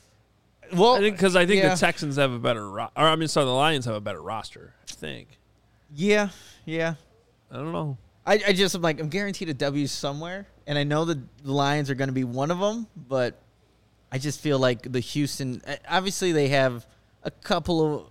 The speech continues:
Speaker 1: of, you have Davis Mills there, and it's, I don't know, I just feel like the, the Bears look at the best
Speaker 2: There was
Speaker 1: of
Speaker 2: an interesting
Speaker 1: Texans.
Speaker 2: comment in there going back to the Commanders game about
Speaker 1: Mm-hmm.
Speaker 2: whether or not the Bears might have, uh, an advantage because Flus came from
Speaker 1: Mm-hmm.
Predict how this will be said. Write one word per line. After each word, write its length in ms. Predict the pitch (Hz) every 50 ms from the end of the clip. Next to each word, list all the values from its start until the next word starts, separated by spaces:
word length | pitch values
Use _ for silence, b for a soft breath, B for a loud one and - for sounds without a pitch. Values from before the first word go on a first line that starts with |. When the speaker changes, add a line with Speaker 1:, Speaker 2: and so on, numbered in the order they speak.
| - -
Speaker 1:
of, 260 | 147 156 143 120 151
you 100 | 180 185
have 100 | 185 170
Davis 340 | 151 190 185 170 175 156 170
Mills 380 | 170 170 165 165 165 151 147
there, 380 | 151 165 160 156 156 156 156 151
and 300 | 139 123 127 123 123 123
it's, 540 | 95 107 120 - - - - - - - - b b b b b b b b b b _
I 140 | - 160 131
don't 100 | 110 110
know, 100 | 101 95
I 100 | 107 120
just 200 | 127 127 120 -
feel 140 | - 131 117
like 200 | 113 110 107 -
the, 140 | 120 117 101
the 120 | - 110
Bears 240 | 107 120 107 110 -
look 60 | 107
at 60 | 110 98
the 40 | 101
best 200 | 104 104 110 -
Speaker 2:
There 100 | 165 190
was 160 | 208 208 233
Speaker 1:
of 60 | 247
Speaker 2:
an 60 | 220 160
interesting 400 | 180 190 196 - - 214 196 156
Speaker 1:
Texans. 100 | - -
Speaker 2:
comment 280 | 170 160 151 151 143
in 160 | 139 135 131 131
there 140 | 131 127 123
going 180 | 127 127 123
back 160 | 131 131 -
to 100 | - 123
the 60 | 101 -
Commanders 540 | - 123 110 110 113 117 117 123 117 107 107
game 380 | 104 107 104 101 90 90 76 - _ _ _
about 280 | - 113 113 110 110 101
Speaker 1:
Mm-hmm. 80 | - 113
Speaker 2:
whether 260 | 107 120 123 117 117
or 40 | 117
not 300 | 113 104 101 104 98 - _ _ _ _ _ _ -
the 60 | 127 117
Bears 320 | - 127 123 123 117 113
might 160 | 120 110 104
have, 360 | 117 120 113 107 107 104 101 98
uh, 280 | 95 90 90 78 62 - _ _ _ _ _ _ _ _ _ _ _ _ -
an 100 | 123 120
advantage 560 | 113 113 117 151 156 185 202 180 147 131 117
because 540 | 127 123 - - 131 123 120 110 107 - - -
Flus 840 | - - - 160 190 202 165 151 160 180 - - - - - - - b b b b b b b
came 180 | - 151 131
from 180 | 117 117 135
Speaker 1:
Mm-hmm. 60 | 147